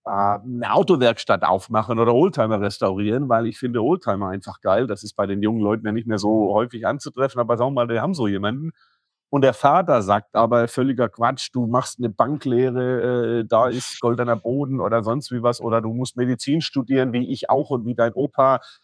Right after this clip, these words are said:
Und jetzt muss ein, ein armer Bengel oder eine arme Frau, ein, ein Mädel, die eigentlich sich lieber mit handwerklichen Autoschrauben oder mit anderen Geschichten beschäftigen würde, muss auf einmal jetzt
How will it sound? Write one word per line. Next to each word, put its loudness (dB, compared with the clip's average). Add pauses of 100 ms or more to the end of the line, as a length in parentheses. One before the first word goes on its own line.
(260)
Und -2
jetzt 2
muss 4
ein, 0
ein -2
armer 0
Bengel 0
oder 0
eine 0
arme 0
Frau, 0
ein, -6
ein -8
Mädel, 2
die -8
eigentlich 0
sich -6
lieber 2
mit -2
handwerklichen -2
Autoschrauben 0
oder -6
mit -6
anderen -2
Geschichten -12
beschäftigen -6
würde, 2
muss 0
auf 0
einmal -2
jetzt -2